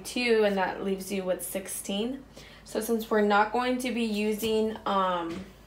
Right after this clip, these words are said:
the full sixteen ounces of water, we're only gonna be using about thirteen ounces of water.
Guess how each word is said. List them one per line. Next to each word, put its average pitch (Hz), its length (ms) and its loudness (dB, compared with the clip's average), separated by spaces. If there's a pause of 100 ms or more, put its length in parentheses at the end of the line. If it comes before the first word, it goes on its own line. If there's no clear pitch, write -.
(220)
the 202 120 2
full 202 280 4
sixteen 202 600 -2
ounces 185 440 -2
of 180 140 -4
water, 180 340 4
we're 196 140 0
only 190 180 -2
gonna 190 140 -2
be 190 120 -6
using 185 300 -4
about 175 380 -6
thirteen 202 500 -2
ounces 214 360 0
of 226 80 0
water. 233 420 2